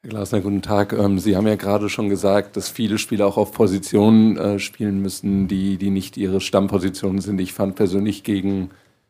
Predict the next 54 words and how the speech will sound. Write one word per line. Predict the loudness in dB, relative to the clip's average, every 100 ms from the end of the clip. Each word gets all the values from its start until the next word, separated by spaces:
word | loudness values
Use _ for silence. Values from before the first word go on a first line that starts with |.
| _ _ 0
Gladbach, | 2 2 2 0 0
dass | -6 -6
es | -6
Christopher | -6 -2 0 2
Lenz | 2 0 0
sehr, | 2 4
sehr | 4
gut | 2 -2
gemacht | -2 -2 -4
hat, | -6 -4
als | -4
er | -2
dann | -2 -2 -2 -6
von | -2 -2
der | 0
linken | 0 -2
Schienenposition | 0 0 2 0 0 0 0 2
in | 0
diese | -2 -2
linke | 0 0 2 0 0 -14 _
Innenverteidigerposition | 2 2 4 2 2 0 0 0 -2 -2 -2
gekommen | -2 -2 -2 -2
ist. | -6 -4
Ähm, | -2 -2 -4 -6 _ _ -20 _
was | 2 4
zeichnet | 2 4 0
ihn | 2 2
denn | 2
generell | 0 0 2
als | 4 2 -2
Typ | -6 2
aus? | 4 4
Man | 0
hat | 0 2
ja | 0
das | 0 -4
Gefühl, | -6 -2 2 2 2 -2 -18 _ _ _ _
dass | 2 4
er | 6
auch, | 6 4 2 2 2 2
äh, |
von | 0
der | -2
Mentalität | -2 -2 -2 -2 0 0
her | 2 4
einer | 4 2
ist, | -2 -6 -2
der | 0 0
in | -2
so |
einer | -2 -2
Phase | 0 0 2 2 2
vorangehen | 2 4 4 2 0
kann. | -2 -6